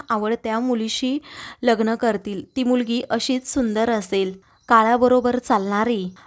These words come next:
अगदी मासिकांच्या मुखपृष्ठावर असतात ना, same to same तशीच." आता हाच विचार करत सायली तिथून जायला निघते.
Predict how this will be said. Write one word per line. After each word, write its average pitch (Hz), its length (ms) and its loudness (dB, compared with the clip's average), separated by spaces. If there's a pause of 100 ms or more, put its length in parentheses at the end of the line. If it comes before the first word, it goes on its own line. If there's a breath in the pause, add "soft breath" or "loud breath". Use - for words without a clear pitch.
अगदी 233 400 2
मासिकांच्या 233 800 0
मुखपृष्ठावर 240 840 0
असतात 220 380 -2
ना, 220 260 0 (680 loud breath)
same 240 300 6
to 254 80 0 (100)
same 247 220 0 (100)
तशीच." 202 460 -4 (280 loud breath)
आता 240 260 2
हाच 247 360 0
विचार 220 320 -2
करत 233 340 -4
सायली 233 560 0
तिथून 240 340 -4
जायला 202 320 -2
निघते. 196 480 -4